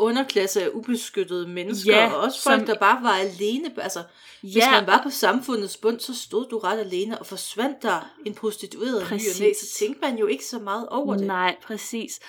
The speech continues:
Speaker 2: Og det var jo først fordi, at sådan en som Jack the Ripper, altså hans mo-, hans mor var jo også virkelig, virkelig bestiale, øhm, og meget offentlige, så, så, øh, så derfor blev det jo også en kæmpe sag.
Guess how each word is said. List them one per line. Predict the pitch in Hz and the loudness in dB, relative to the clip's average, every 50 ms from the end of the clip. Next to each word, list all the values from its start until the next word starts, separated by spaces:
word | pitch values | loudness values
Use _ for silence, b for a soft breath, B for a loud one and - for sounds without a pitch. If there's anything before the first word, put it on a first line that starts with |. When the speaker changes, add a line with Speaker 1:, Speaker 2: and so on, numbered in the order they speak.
| B B B | B B B
Speaker 2:
Og | B 208 202 196 | B -4 -2 0
det | 202 190 | 0 2
var | 196 202 214 | 4 6 4
jo | 233 | 4
først | 226 - - 202 202 214 - - | 4 2 0 -2 -2 -2 -4 -4
fordi, | 208 202 - 196 196 196 175 - - | -6 -6 -4 -4 -6 -4 -6 -6 -6
at | 185 190 185 185 | -6 -6 -6 -6
sådan | - 214 214 | -6 -6 -6
en | 208 196 202 | -6 -6 -6
som | 214 196 190 185 | -6 -8 -6 -6
Jack | 180 175 175 | -6 -6 -6
the | 185 175 185 | -6 -6 -6
Ripper, | 185 202 208 | -6 -6 -8
altså | - - 180 185 - 185 | -8 -8 -10 -10 -10 -12
hans | 190 196 196 196 - - | -10 -10 -10 -10 -10 -8
mo-, | 208 196 196 190 - - | -6 -6 -6 -6 -6 -10
hans | 196 190 202 202 202 - | -14 -12 -12 -12 -12 -8
mor | 214 208 208 208 208 - - | -6 -4 -2 -2 -2 -2 -2
var | 190 196 185 | -4 -4 -4
jo | 180 180 175 175 | -2 -2 -2 -2
også | 185 185 - _ | -4 -6 -10 _
virkelig, | 196 185 185 214 220 214 - 202 180 180 | -14 -6 0 0 0 0 0 -8 -8 -8
virkelig | 185 185 - - 185 185 | -10 -10 -10 -12 -10 -10
bestiale, | 196 175 - - - 175 180 208 226 - 220 240 233 - B B B B B B B B B B B B - - - - | -8 -10 -8 -8 -8 -8 -6 -6 -6 -6 -6 -8 -8 -10 B B B B B B B B B B B B -16 -8 -2 -2
øhm, | 202 202 190 185 180 190 - - _ _ _ _ _ _ _ _ _ _ _ _ - | 0 0 0 -2 -2 -6 -10 -12 _ _ _ _ _ _ _ _ _ _ _ _ -8
og | - 196 190 190 | -4 -4 -2 0
meget | 185 180 185 - - | 0 0 -2 -2 -2
offentlige, | - 190 233 247 - - 359 302 - - 208 208 202 185 180 190 196 B B B B B B | -2 -2 -2 -2 2 6 6 6 6 4 -4 -4 -4 -4 -6 -8 -10 B B B B B B
så, | - - - - 233 214 202 196 180 - - - - | -10 -10 -6 -2 0 0 2 0 0 -2 -6 -12 -14
så, | - - - - 196 | -12 -10 -6 -6 -4
øh, | 190 185 185 180 180 180 185 | -2 -2 -2 -2 -2 -4 -6
så | 196 - 208 196 - | -6 -10 -10 -4 0
derfor | 262 269 - 247 - - 202 196 202 - _ _ | 0 0 0 0 -2 -4 -6 -6 -6 -8 _ _
blev | - 220 196 | -4 -4 -2
det | 202 202 190 | -2 -4 -6
jo | 180 180 180 | -6 -6 -8
også | 185 190 - 233 | -8 -8 -8 -8
en | 220 220 | -8 -8
kæmpe | - - 196 208 202 214 | -6 -8 -8 -8 -8 -10
sag. | - - - 196 190 - - | -12 -10 -10 -8 -8 -10 -10